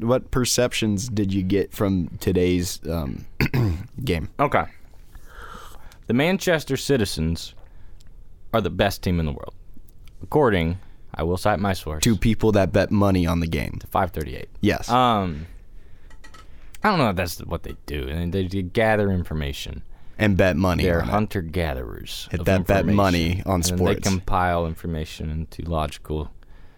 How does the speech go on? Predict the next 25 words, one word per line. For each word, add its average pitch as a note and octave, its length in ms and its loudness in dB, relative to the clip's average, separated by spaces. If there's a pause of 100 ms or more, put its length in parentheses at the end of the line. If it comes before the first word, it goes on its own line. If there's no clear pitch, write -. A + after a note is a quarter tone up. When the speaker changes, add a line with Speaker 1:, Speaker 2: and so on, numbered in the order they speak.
(140)
Speaker 1:
conclusions A2 680 4
with G2+ 180 2
which F#2+ 280 4
to F#2+ 80 4
bet F2 240 2
money F2 320 4
on. E2+ 360 -2 (1500)
Speaker 2:
I'll D2+ 220 -4
allow E2+ 380 -4 (140)
it. B2+ 640 6
Speaker 1:
<laughs> C#3+ 160 4
Okay. B2 380 2
Speaker 2:
And C3+ 720 4 (640)
they B2+ 560 4
say A#2 360 4
that G#2 180 2
currently F#2 560 2 (420)
in A#2 200 4
the G#2 100 4
whole G#2 260 4
wide F#2+ 360 4
world F#2 460 4 (320)
of E2 560 4
soccer F#2+ 240 0
football, D#2+ 580 0